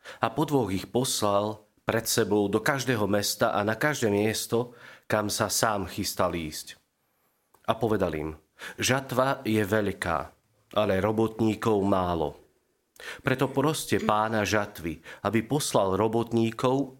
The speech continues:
na svoju žatvu. Chodte. Hľa, posielam vás ako baránkov medzi vlkov.“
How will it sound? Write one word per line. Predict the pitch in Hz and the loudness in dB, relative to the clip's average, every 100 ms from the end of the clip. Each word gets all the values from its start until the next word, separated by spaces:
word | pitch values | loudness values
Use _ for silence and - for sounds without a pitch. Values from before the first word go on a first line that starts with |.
| 110 | 0
na | 117 | 0
svoju | - 123 101 85 | 2 2 2 2
žatvu. | 87 85 - - - - _ _ _ _ _ _ _ - | 2 0 -2 -14 -16 -20 _ _ _ _ _ _ _ -4
Chodte. | - 107 - 80 - _ _ _ _ _ - _ - - | 0 0 0 -2 -4 _ _ _ _ _ -20 _ -20 -6
Hľa, | - 120 104 | 0 0 2
posielam | 123 - 139 123 117 | -2 0 2 2 2
vás | 113 120 127 | 2 0 0
ako | - 110 107 87 | -2 -2 -2 2
baránkov | 113 107 104 104 101 113 98 | 2 2 2 0 0 0 2
medzi | 92 95 | 0 -2
vlkov.“ | 87 95 92 - 82 78 80 | 0 0 0 -2 -2 -2 -6